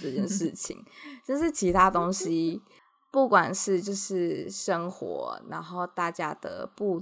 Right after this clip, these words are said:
调，然后或者是对事情的看法，那其实就是每个国家有每个国家不一样的一些文化，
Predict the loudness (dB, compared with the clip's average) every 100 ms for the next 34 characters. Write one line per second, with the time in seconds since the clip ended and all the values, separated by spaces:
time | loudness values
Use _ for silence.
0 | 2 2 2 -2 -2 0 2 2 0 -2
1 | 4 4 4 -2 -4 -8 -6 -4 -4 -2
2 | -2 0 0 0 -2 -2 -6 -6 -8 -18
3 | -20 -6 0 4 4 4 -6 -2 -2 0
4 | 0 2 2 0 -4 -8 -6 -6 -4 -4
5 | -4 -6 -6 -8 -8 -8 -8 -8 -10 -10
6 | -8 -6 -6 -8 -14 _ _ _ _ _
7 | _ _ -4 -4 2 2 2 -4